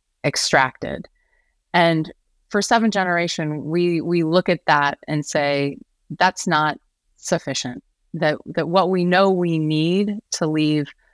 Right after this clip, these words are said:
a healthier, livable planet for future generations is to ensure that there's no production and no emissions at, at the point of, um, source.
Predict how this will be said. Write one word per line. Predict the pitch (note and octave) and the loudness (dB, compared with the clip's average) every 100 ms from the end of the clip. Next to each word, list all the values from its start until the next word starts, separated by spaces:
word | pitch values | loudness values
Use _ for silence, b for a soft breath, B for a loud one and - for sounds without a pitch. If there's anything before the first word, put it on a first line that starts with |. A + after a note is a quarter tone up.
| _ - | _ -8
a | |
healthier, | - E3+ - D#3+ D#3 | 2 2 2 0 2
livable | D3+ D3 D3 C#3 | 0 0 0 -2
planet | - D3+ D#3 D3 | -2 0 0 -2
for | E3 | -4
future | - D3+ - C#3+ | -4 -4 -2 0
generations | C#3 C#3+ C3+ C#3+ F3+ F3+ - _ _ _ _ | 2 2 0 0 0 0 -2 _ _ _ _
is | F#3+ G3 | -2 0
to | - E3+ | 0 0
ensure | D#3+ - E3+ D#3+ | 0 2 2 2
that | G#3+ E3 | 0 0
there's | E3 E3+ | 0 2
no | G#3 G#3+ | 2 2
production | C4+ G#3 A#3 - D#3+ | 4 2 2 -4 -6
and | D#3+ | -4
no | F3+ G3 | -2 -2
emissions | F#3+ G3 E3 D#3 - - _ _ _ _ - | -2 -2 -4 -6 -10 -20 _ _ _ _ 0
at, | E3+ - _ _ - | 0 0 _ _ -2
at | E3+ | 0
the | F3 | 0
point | - D#3+ B2 - _ _ _ | -2 -2 -4 -6 _ _ _
of, | D#3+ D3 C#3 - - | -2 0 -2 -10 -10
um, | D#3+ C#3+ C3 C3 D3 - _ - _ _ _ | -4 -2 -2 -4 -8 -12 _ -20 _ _ _
source. | - - D3+ B2 - | -6 -2 -2 -2 -12